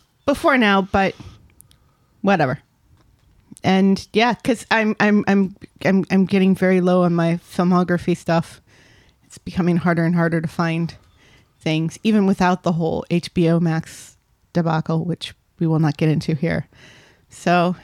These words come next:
it's been, it's been a week. I've been, uh, really busy with Stella because she had band camp this week, and every day at band camp, there's, like, a theme,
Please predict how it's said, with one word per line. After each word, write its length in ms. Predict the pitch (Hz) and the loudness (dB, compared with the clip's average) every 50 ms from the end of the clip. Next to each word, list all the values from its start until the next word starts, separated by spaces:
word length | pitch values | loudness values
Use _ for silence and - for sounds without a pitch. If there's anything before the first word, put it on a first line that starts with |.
| - - - _ _ _ _ _ _ _ _ _ _ _ _ | -18 -20 -20 _ _ _ _ _ _ _ _ _ _ _ _
it's 180 | - 233 - - | -12 -12 -12 -6
been, 480 | - 254 262 262 254 262 262 240 240 - | -2 0 0 2 4 4 2 2 0 -2
it's 100 | 247 - | -4 -2
been 160 | - 277 269 | 0 0 0
a 60 | 269 269 | 2 2
week. 240 | 311 349 - - - | 2 2 2 0 0
I've 180 | 240 247 214 | 0 0 0
been, 240 | 214 240 233 220 233 | 0 0 0 2 2
uh, 280 | 226 220 214 220 220 208 - - _ _ _ _ _ _ | 2 4 4 4 2 0 -2 -8 _ _ _ _ _ _
really 180 | 233 240 233 240 | 0 0 0 2
busy 380 | 196 240 233 214 226 220 214 | 2 0 2 2 2 2 2
with 180 | 196 196 214 208 | 2 0 0 0
Stella 380 | - - - 240 226 226 220 196 | -2 -4 -2 0 2 2 2 0
because 540 | 185 208 - 214 208 202 190 - - - - | -2 -2 0 0 0 0 0 -4 -8 -16 -12
she 220 | - - 214 214 | -6 -2 0 0
had 240 | 196 196 185 185 180 | 2 2 0 0 2
band 240 | 214 220 220 214 202 | 2 2 2 0 0
camp 220 | - 220 190 175 | 0 -2 -2 -2
this 180 | - 185 - - | -4 -6 -4 -4
week, 180 | 196 185 180 - | -4 -4 -2 -2
and 100 | 190 196 202 | -2 -2 -2
every 200 | 196 180 196 185 | -2 -4 -6 -6
day 180 | 190 196 190 | -4 -4 -4
at 100 | 185 185 | -4 -2
band 240 | - 196 196 202 196 | -2 0 0 0 -2
camp, 340 | - 214 185 180 165 - - - _ _ _ - _ _ _ _ _ _ _ _ _ _ _ _ _ _ _ _ _ _ | -4 -6 -6 -6 -8 -10 -14 -20 _ _ _ -20 _ _ _ _ _ _ _ _ _ _ _ _ _ _ _ _ _ _
there's, 180 | - 180 175 - | -6 -4 -2 -2
like, 140 | 185 180 190 | 0 0 0
a 60 | 180 | -2
theme, 640 | - - - 226 220 214 208 196 185 175 175 175 | -4 -4 -4 -4 -2 0 0 0 -2 -2 -4 -6